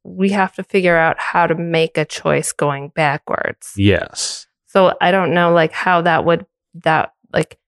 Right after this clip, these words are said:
Speaker 1: we have to think about how that prompt would come up. Like, you know,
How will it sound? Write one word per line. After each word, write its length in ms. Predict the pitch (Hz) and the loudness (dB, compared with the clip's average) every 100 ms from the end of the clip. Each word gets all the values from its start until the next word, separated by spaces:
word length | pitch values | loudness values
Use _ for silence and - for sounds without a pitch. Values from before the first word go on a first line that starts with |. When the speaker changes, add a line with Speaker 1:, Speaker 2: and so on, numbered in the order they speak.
| _ _ | _ _
Speaker 1:
we 60 | 180 | -2
have 180 | 180 175 | 0 0
to 80 | 175 | -2
think 240 | - 170 | -2 -4
about 260 | 175 160 - | 0 -2 -2
how 340 | - 170 165 | -2 0 2
that 340 | 170 160 - | 2 0 -2
prompt 420 | - - 160 - 165 | -8 -2 -2 -2 -4
would 200 | 151 - | -6 -4
come 260 | - 160 | -6 0
up. 320 | 156 - - - | 0 -2 -8 -6
Like, 260 | 92 76 - _ _ _ _ _ _ _ _ _ | -4 -4 -8 _ _ _ _ _ _ _ _ _
you 100 | 196 | -2
know, 240 | 170 160 | 0 0